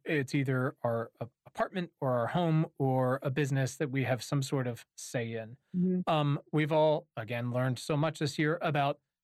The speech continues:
Speaker 1: hepa filters and filtration and things like that.
Speaker 2: Right.
Speaker 1: Um, where schools, they have, I mean, and this is the thing, right?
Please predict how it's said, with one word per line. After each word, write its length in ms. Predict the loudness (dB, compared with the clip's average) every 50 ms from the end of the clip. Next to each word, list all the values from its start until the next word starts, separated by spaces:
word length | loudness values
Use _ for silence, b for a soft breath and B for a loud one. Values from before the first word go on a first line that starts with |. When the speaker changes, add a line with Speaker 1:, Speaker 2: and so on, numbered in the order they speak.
| -4 -4
Speaker 1:
hepa 220 | -2 -2 -2 -2
filters 500 | -2 -2 -2 -2 -2 -4 -4 -4 -6 -8 -6 -4
and 120 | -4 -2
filtration 520 | -2 -2 -2 -2 -2 -2 -2 -2 -2 -2 -2
and 80 | -2
things 220 | -2 -2 -2 0 0
like 160 | -2 -2 -2
that. 240 | -2 -2 -2 -2 -2 -2
Speaker 2:
Right. 180 | 0 0 0 -2 -2 0
Speaker 1:
Um, 240 | 0 2 2 0 -2 -4 _
where 280 | 0 2 2 2 2
schools, 640 | 0 -2 -4 -2 0 2 4 4 2 2 0 -4 -6 _
they 220 | -2 0 0 0 0
have, 440 | 0 0 0 0 0 -2 -4 -10 -16 _ _ _ _ _ _ _ _ _ _ _ _ _
I 80 | -2 0
mean, 160 | 0 2 0
and 120 | 0 -2
this 140 | -4 -4 -6
is 100 | -6 -4
the 120 | -2 -2 0
thing, 240 | 0 0 0 0
right? 280 | 0 -2 -2 -2 -2 -4